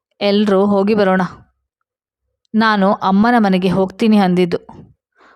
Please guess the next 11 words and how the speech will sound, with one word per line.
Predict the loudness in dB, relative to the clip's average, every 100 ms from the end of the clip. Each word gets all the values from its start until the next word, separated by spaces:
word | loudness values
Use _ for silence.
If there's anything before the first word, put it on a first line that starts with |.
| -8
ಹೋಗಿ | -2 -2 0
ಬರ್ತೀನಿ | 0 -2 -2 0 2
ಅಂದಿದ್ದಲ್ಲ. | 2 2 0 0 -2 -4 -10 -20 _ _ _ _ _
ನಾನು | -2 0 -2
ಅಮ್ಮನ | -2 0 2 2
ಮನೆಗೆ | 0 0 0
ಹೋಗ್ತೀನಿ | 0 -2 -4 -2 2
ಅಂದಿದ್ದು. | 2 2 0 -2 -4 -10 _ _ _ _ -8
ಹೋಗಿ | -2 -2 0
ಬರ್ತೀನಿ | -2 -2 -2 0 2
ಅಂದಿದ್ದಲ್ಲ." | 2 0 0 0